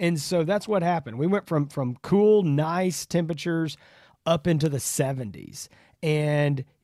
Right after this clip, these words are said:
nasty, humid, overcast, raining, drizzling rain, just nasty. And that's what happened. And we knew this was coming, so I was like, "Hey,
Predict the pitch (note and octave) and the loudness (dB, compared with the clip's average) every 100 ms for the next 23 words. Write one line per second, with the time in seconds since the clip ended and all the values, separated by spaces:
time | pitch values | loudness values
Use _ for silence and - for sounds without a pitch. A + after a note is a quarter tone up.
0 | _ C3+ C#3+ D3 D#3 E3 D#3+ - F3 E3 | _ -2 2 2 2 2 0 -4 -4 -2
1 | D#3+ - - - - D#3 D#3 D#3 D3+ D3+ | -4 -8 -14 -12 -4 0 0 0 0 0
2 | D3 - _ _ D3+ D3+ C#3+ D3+ C#3 D#3 | -4 -8 _ _ 0 0 2 -2 -2 0
3 | D3 C#3+ C#3 - - _ - A#2+ D3 D#3+ | 0 0 -4 -8 -16 _ -14 -2 0 2
4 | F3 F3+ F3 E3+ E3+ D#3 B2+ F3 G3 G3 | 2 2 0 0 -2 -4 0 0 2 0
5 | F#3 F3 E3 E3 E3 D#3+ D#3+ D3 D#3 - | 0 0 0 0 0 0 -2 -2 -4 -6
6 | C3 C3+ D3 D#3 F3 A3 F3+ - - - | -16 -10 -6 -4 0 0 0 -4 -14 -18
7 | _ - - _ - E3+ E3+ E3+ D3+ C#3 | _ -20 -20 _ -4 -2 0 0 -2 0
8 | F3+ - F3+ E3 F#3+ - G2+ B2 C#3 D#3 | 0 0 -2 0 -2 -4 -12 -2 0 2
9 | G3 F#3+ - E3+ - D3 C#3 C#3+ C3+ A#2 | 2 0 -2 -8 -4 -2 0 -2 -4 -4
10 | A2+ F3 C3 | 0 0 0